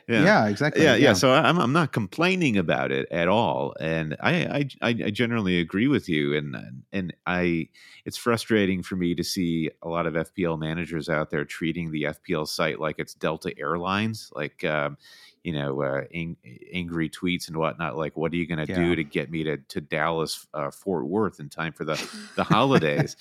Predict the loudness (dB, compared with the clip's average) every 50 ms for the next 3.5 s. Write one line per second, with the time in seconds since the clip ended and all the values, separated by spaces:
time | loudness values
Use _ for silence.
0 | -18 -18 -18 -10 0 2 2 4 4 4 4 4 4 2 0 -2 -12 -18 -20 -20
1 | _ _ 0 2 4 6 4 4 4 -2 -6 -4 _ 0 2 4 2 2 0 0
2 | 0 0 0 0 0 0 0 0 0 0 0 0 0 0 0 -2 0 0 0 0
3 | -2 -4 -4 -2 0 0 0 0 -2